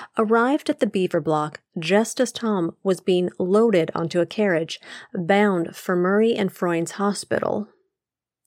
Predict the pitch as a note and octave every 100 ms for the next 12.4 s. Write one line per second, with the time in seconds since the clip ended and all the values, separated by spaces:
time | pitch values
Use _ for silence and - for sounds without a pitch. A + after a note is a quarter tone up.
0 | - - - - - A3+ G#3+ A#3+ B3+ G3+
1 | - - D#3+ D3+ D3 E3 E3 F#3+ F#3+ -
2 | - - - G#3 _ - - - _ F#3
3 | F#3 F3 F3+ F3+ E3+ E3 D#3+ D#3 - F3
4 | - - G3+ G3+ D#3+ D#3 F3 E3 D#3+ E3+
5 | F#3 - _ _ _ _ _ _ G3 G3+
6 | F#3+ - E3+ F3 A3+ - - - - -
7 | E3+ F3 F#3 E3+ E3+ E3 - F#3+ E3 F#3
8 | G3+ _ _ _ _ _ _ _ G#3 G3
9 | A3 - B3+ - C4+ - F3+ D#3+ D#3+ -
10 | - - - G#3+ G#3 A3+ B3+ - G#3+ F#3
11 | F#3+ E3+ - D#3+ E3 F#3 G#3 - E3+ F3+
12 | - - G3 E3+